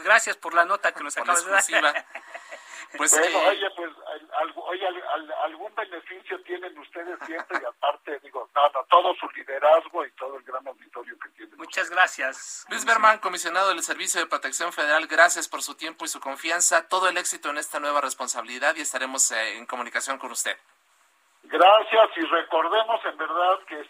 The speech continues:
Speaker 3: siempre, solamente juntos y unidos es como siempre saldremos adelante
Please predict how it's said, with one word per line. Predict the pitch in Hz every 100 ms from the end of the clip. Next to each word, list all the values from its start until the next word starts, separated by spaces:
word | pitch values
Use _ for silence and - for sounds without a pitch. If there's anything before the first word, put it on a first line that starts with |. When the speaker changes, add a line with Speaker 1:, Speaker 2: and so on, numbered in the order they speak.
| -
Speaker 3:
siempre, | 196 208 - 196 185 180 - - -
solamente | 220 240 226 208 196 208 196 175 156
juntos | _ 214 226 226 - 170 -
y | 139
unidos | 139 156 196 220 277 - _ _ _ - _
es | - -
como | 156 139 -
siempre | 160 165 160 151 143
saldremos | 127 131 147 156 147
adelante | 123 135 156 190 190 214 226